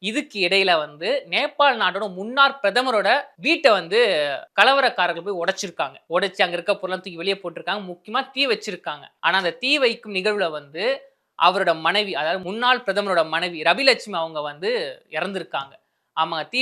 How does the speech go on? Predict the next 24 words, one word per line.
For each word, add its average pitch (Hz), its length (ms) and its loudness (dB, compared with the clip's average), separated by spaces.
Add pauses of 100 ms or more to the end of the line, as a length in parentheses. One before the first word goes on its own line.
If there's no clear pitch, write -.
வச்ச 214 300 -2
பிறகு 185 240 -2
அதை 208 180 8
வந்து 202 180 -8
காப்பாத்திருக்காங்க. 226 760 4 (100)
ஆனா 202 100 0 (100)
காப்பாத்திட்டு 254 600 4
ஹாஸ்பிட்டல் 240 360 0
கொண்டு 202 160 -8
போற 170 160 -4
வழியில 220 240 2
வந்து 202 140 -4
அவங்க 165 180 -4
இறந்து 185 220 -6
போயிருக்காங்க. 147 400 -10 (500)
இப்படிதான் 247 480 -2
அங்க 185 220 -2
நேபாள் 220 300 2
நாட்டோட 190 160 -2 (100)
சூழ்நிலை 202 340 -6 (120)
இருக்கு. 170 300 -10 (300)
இதுக்கிடையில 240 580 2
வந்து 220 160 -6 (180)
இந்தியா 330 260 4